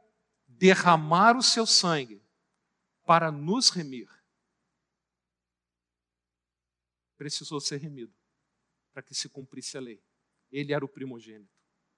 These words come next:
Aquele, o redentor, naquele momento, pela sua família, estava sendo remido para que se cumprisse a lei do Senhor. Mesmo aí a gente já vê essa vida de perfeição do Senhor.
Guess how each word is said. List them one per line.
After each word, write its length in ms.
Aquele, 880
o 80
redentor, 1120
naquele 460
momento, 540
pela 180
sua 240
família, 500
estava 360
sendo 320
remido 520
para 260
que 200
se 240
cumprisse 800
a 60
lei 400
do 100
Senhor. 400
Mesmo 300
aí 120
a 60
gente 300
já 100
vê 160
essa 240
vida 300
de 100
perfeição 580
do 100
Senhor. 280